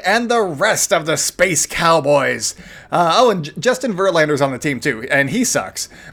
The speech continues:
But he feels more specific to A's fans. I don't know that he has the general baseball hate that, uh, other teams have. Like, the, Detroit probably still loves him, because why not? But, uh, A's fans, not, not a, not a kind word to say about Justin Verlander, let me tell you that.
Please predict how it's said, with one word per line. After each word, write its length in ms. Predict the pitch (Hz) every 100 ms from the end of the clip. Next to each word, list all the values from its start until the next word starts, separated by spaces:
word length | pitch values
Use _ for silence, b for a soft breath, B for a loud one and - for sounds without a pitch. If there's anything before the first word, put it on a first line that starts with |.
| B
But 140 | - 180
he 160 | 277
feels 280 | 285 320 262
more 380 | 185 202 202 196
specific 520 | - - 165 196 175
to 180 | - 170
A's 240 | 147 147 -
fans. 280 | 120 98
I 140 | 170 151
don't 140 | 196
know 80 | 185
that 140 | 175
he 80 | 160
has 180 | 175 147
the 120 | 151
general 760 | 127 104 143 160 147 143 131 127 B -
baseball 640 | 117 151 156 - 151 139 127
hate 400 | 127 143 127 -
that, 260 | 139 131 131
uh, 260 | 127 120 117
other 260 | 190 220
teams 320 | 135 143 120 120
have. 180 | 120 131
Like, 220 | 156 165
the, 120 | 175
Detroit 480 | 175 208 - 214 143
probably 260 | 160 135 135
still 240 | - 139
loves 240 | 120 113
him, 240 | - 127 113 B B
because 300 | 139 139 120 -
why 260 | 120 117 123
not? 320 | 120 120 -
But, 220 | 139 131 B B -
uh, 220 | 135 127
A's 240 | 185 285
fans, 380 | - 175 147 131 B B B -
not, 420 | 143 202 - -
not 300 | - 165 208
a, 400 | 262 247 226 208 -
not 140 | 220
a 60 | 220
kind 500 | 220 - 240 247 208
word 340 | 208 220 214
to 40 | 202
say 300 | - 226 226
about 300 | 214 196 160
Justin 320 | 196 202 180
Verlander, 540 | 156 185 160 143 123
let 180 | 117 156
me 100 | 170
tell 240 | 143 175 160
you 120 | 135
that. 260 | 170 -